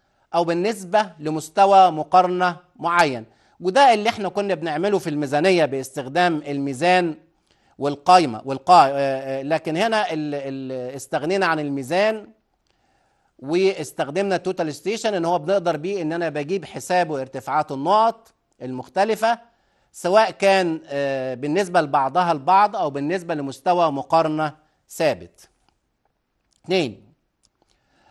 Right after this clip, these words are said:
توقيع اي شكل من على الخريطة الى الطبيعة. باستخدام المحطة الشاملة بستطيع ان انا اوقع اي شكل من على الخريطة الى الطبيعة.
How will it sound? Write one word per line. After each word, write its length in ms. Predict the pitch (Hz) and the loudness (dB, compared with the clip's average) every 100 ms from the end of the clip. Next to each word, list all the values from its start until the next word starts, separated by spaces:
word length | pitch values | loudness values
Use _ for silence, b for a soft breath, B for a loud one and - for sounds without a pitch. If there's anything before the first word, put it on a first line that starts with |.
| _ _ | _ _
توقيع 500 | - 190 185 427 226 | 4 4 2 0 2
اي 180 | 262 226 | 0 0
شكل 320 | 233 247 214 | 0 0 -2
من 80 | 180 | -2
على 160 | 165 180 | 2 2
الخريطة 460 | - 180 220 208 | 2 0 0 0
الى 80 | 202 | 0
الطبيعة. 580 | 196 202 202 135 120 - _ _ _ _ _ _ | 0 -2 0 -2 -2 -8 _ _ _ _ _ _
باستخدام 640 | 135 - - 135 180 208 | -12 -10 -10 -2 0 2
المحطة 540 | 160 139 131 196 - 131 | 0 -4 0 0 0 -8
الشاملة 440 | - 196 185 156 | -8 -4 -2 -2
بستطيع 720 | 131 139 143 - 135 202 170 | -2 -4 -4 -8 -8 -4 -2
ان 100 | 143 | -2
انا 200 | 160 151 | -4 -4
اوقع 680 | 147 170 196 - _ 160 120 - _ _ _ _ _ 185 | 0 6 4 4 _ 0 0 -4 _ _ _ _ _ 0
اي 300 | 196 147 135 | 0 -2 -4
شكل 540 | 196 208 - 208 214 - | 0 -2 -2 -6 -6 -6
من 200 | 135 143 | -8 -6
على 200 | 143 165 | -2 0
الخريطة 640 | 160 - - 180 180 175 160 _ _ _ _ _ 196 | 0 -2 0 0 0 -2 -2 _ _ _ _ _ 2
الى 100 | 196 | 2
الطبيعة. 560 | - 131 110 90 107 | 4 -2 -4 -10 -14